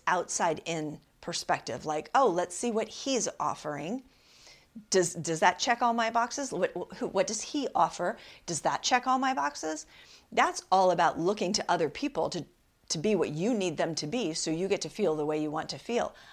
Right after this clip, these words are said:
I want you to know how you want to feel in your most intimate relationship. Then your question to answer, and the only question to answer right now, is, "Can I have that? Can I create that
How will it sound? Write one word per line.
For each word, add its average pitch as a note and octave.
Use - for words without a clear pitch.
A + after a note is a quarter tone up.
I A3
want A#3
you E3
to -
know D3+
how D#3+
you F3+
want G#3
to F#3+
feel D#3+
in C#3
your D3
most D3
intimate -
relationship. -
Then G#3+
your G#3
question G#3+
to -
answer, C#4
and F#3
the G3
only A#3+
question -
to -
answer D3
right C#3+
now, E3
is, F3
"Can F#3+
I E3+
have G3+
that? D4
Can F3
I E3+
create F#3
that -